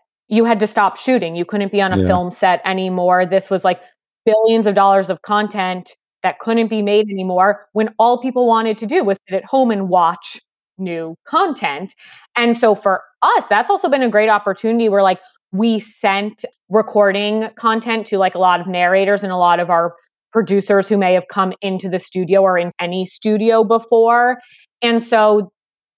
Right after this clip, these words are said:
Speaker 1: they're sort of, I don't know, making lemonade out of lemons. And there's been this great ability,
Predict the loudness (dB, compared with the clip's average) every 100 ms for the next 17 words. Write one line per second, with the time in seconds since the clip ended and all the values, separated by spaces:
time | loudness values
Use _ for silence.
0 | _ 0 0 0 -2 0 0 0 0 -2
1 | -4 _ _ _ -4 -4 -4 -10 -10 -10
2 | -6 -4 -4 -4 -2 0 0 0 0 0
3 | 0 0 0 2 0 0 0 0 -2 -6
4 | _ _ _ _ 0 0 -8 -2 0 2
5 | 2 -2 -6 _ _ _ -4 -4 0 2
6 | 2 2 2 0 0